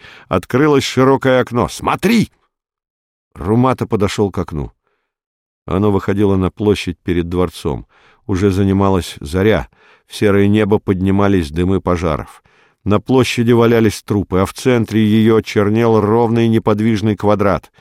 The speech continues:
Румата вгляделся. Это были всадники,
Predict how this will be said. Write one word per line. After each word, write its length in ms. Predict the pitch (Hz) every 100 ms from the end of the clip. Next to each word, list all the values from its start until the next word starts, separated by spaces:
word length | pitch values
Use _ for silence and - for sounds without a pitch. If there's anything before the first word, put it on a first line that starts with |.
| _ _ _
Румата 520 | - 71 92 95 90 85
вгляделся. 800 | 82 90 90 92 76 - - _ _ _ _ _ _ _ _ _ _
Это 300 | 110 123 131
были 320 | 113 127 117
всадники, 1040 | 117 - - 131 127 110 123 117 135 139 123